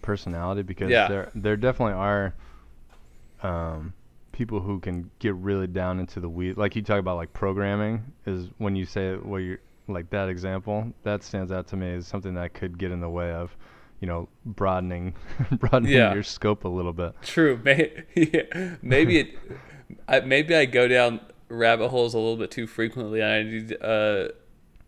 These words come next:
Speaker 2: a longer term goal to pull me out of these little side projects. But,
Speaker 1: What I
Speaker 2: uh,
Speaker 1: think is so interesting is, you know, I think you're really good at, at gaining depth of knowledge, and I, I think I'm definitely more a breadth of <laughs> knowledge person. Like, I,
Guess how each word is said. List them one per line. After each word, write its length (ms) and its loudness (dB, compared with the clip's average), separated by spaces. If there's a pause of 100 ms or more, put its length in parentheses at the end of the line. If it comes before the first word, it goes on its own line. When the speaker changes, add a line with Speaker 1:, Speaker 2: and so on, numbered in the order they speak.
(220)
Speaker 2:
a 200 4
longer 460 0
term 280 -6
goal 200 0
to 60 -2
pull 240 -4
me 120 -4
out 120 0
of 80 -2
these 200 -4
little 140 -2
side 320 -2
projects. 440 -4
But, 300 -4 (1300)
Speaker 1:
What 240 2
I 40 4
Speaker 2:
uh, 80 2
Speaker 1:
think 140 0
is 140 0
so 220 0
interesting 580 -2
is, 380 -6 (260)
you 100 -4
know, 180 -2 (340)
I 80 -6
think 240 -4
you're 200 2
really 300 2
good 220 2
at, 140 -2 (540)
at 220 -6
gaining 440 0
depth 300 -2
of 100 0
knowledge, 460 2
and 260 -2 (180)
I, 200 -2 (100)
I 140 0
think 200 -2
I'm 300 0
definitely 420 0
more 220 4
a 100 4
breadth 440 -2
of 120 2
<laughs> 80 2
knowledge 380 2
person. 400 0
Like, 220 0
I, 200 0